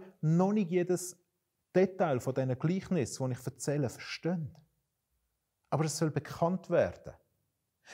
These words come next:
Ich erzähle Gleichnis, dass die Leute anfangen, bewusst darüber nachzudenken.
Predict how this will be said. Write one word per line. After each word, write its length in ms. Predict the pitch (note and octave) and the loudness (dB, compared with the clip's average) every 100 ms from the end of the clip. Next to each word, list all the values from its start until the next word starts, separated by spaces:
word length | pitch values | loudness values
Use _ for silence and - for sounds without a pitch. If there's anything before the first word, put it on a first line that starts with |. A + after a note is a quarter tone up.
| - | -4
Ich 160 | F3 - | -2 0
erzähle 400 | - G3+ F#3 F3 | 0 4 4 6
Gleichnis, 800 | F3+ G#3 A3 G#3 E3+ A2 - - _ | 4 2 0 0 0 -4 -14 -20 _
dass 220 | - C#3+ | -6 -4
die 80 | - | -2
Leute 180 | E3+ - | -4 -4
anfangen, 420 | D3+ D#3 E3 D3 | -4 -2 -4 -2
bewusst 540 | D3 C3 C#3 F3 - D#3 | 0 0 0 -4 -6 -6
darüber 220 | D#3 C3 | -4 -4
nachzudenken. 800 | C#3 D#3 - D3 F2+ E2 - | -4 -6 -6 -6 -6 -8 -16